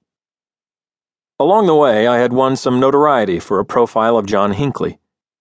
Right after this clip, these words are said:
the privileged son of a Texas oil man who shot President Reagan in nineteen eighty-one.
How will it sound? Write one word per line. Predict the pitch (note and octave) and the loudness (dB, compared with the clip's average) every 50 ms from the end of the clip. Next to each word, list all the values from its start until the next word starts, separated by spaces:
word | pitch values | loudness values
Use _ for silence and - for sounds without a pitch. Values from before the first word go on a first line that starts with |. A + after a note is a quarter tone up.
| _ - | _ -8
the | G2 F#2 | -8 -6
privileged | F#2 - - D#3 C#3+ D3+ C#3+ C3 B2+ B2+ - - - | -4 -4 -4 -2 0 0 0 0 0 -4 -8 -14 -16
son | - - - B2+ B2 B2 C3 C3 C3 | -8 -4 -2 0 0 0 0 -2 -2
of | - A#2+ | -2 -4
a | C#3 | -4
Texas | - - - C3 - - B2+ - | -4 -4 -6 -6 -6 -6 -8 -4
oil | - - B2 A#2 G#2+ F#2+ | -2 0 0 2 0 0
man | F2 E2+ D2+ D2 E2+ | -2 -2 -4 -6 -6
who | D#2+ F#2 | -6 -6
shot | F#2 - - B2 A2+ - - - | -8 -4 -4 -4 -4 -4 -6 -6
President | - B2+ A#2 G#2+ G#2+ G#2+ G#2 - | -4 -2 -2 -2 -2 -6 -6 -2
Reagan | A#2+ B2 B2 A2+ F2+ D#2+ D2 E2 | 0 0 0 0 -2 -4 -6 -4
in | F2+ | -4
nineteen | F#2+ F#2 E2+ - - G#2 F#2+ | -4 -4 -4 -4 -6 -4 -4
eighty-one. | F2 E2+ F2 F2+ G#2+ G#3 E3+ - - - | -4 -2 -2 -2 -2 -2 -4 -4 -8 -10